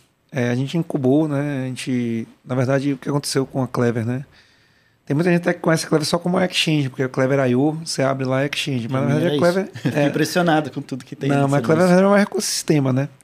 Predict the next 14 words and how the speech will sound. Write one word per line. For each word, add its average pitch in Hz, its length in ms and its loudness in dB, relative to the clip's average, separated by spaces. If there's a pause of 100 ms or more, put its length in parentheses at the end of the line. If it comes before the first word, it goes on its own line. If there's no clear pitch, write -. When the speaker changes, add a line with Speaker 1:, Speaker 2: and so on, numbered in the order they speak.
Speaker 1:
A - 60 -8
gente 131 160 -6
tem 143 120 0
um 143 140 -2
blockchain, 139 540 -2
na 151 80 -2
verdade, 143 160 2
o - 20 2
ideal 147 240 4
é 175 80 4
em 175 80 0
clever 170 320 0
ponto 175 240 -4
finance, 127 540 -2